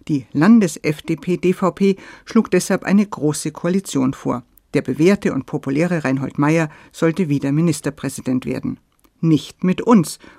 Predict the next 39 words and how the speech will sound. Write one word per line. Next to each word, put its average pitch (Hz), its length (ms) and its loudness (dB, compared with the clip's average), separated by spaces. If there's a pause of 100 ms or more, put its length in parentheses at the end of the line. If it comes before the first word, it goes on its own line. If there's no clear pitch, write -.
konterte 156 400 0
die 156 140 0
S 151 180 -4
P - 100 -8
D, 147 220 -2 (320)
und 170 120 -4
so 185 100 0
präsentierten 185 640 0
bei 147 100 0
der 139 160 -2
Wahl 156 200 2
zum - 180 -2
Ministerpräsidenten 156 960 -2
am 127 160 -6
zwölften 170 420 -2
Dezember 170 400 -2
neunzehnhundertfünfzig 143 1120 -2 (260)
S - 240 2
P - 120 -2
D 180 180 2
und 135 280 -4
F 151 200 -2
D 147 100 -6
P 143 140 -6
D 190 160 2
V 190 160 0
P 170 240 -2 (400)
je 170 260 2
einen 196 280 2
eigenen 143 400 0
Kandidaten, 147 640 -2 (220)
von - 220 -2
denen 143 240 0
aber 127 180 -10 (120)
keiner 160 420 0 (160)
die 214 80 4
nötige 139 400 -2
Mehrheit 139 340 -2
bekam. 143 400 -8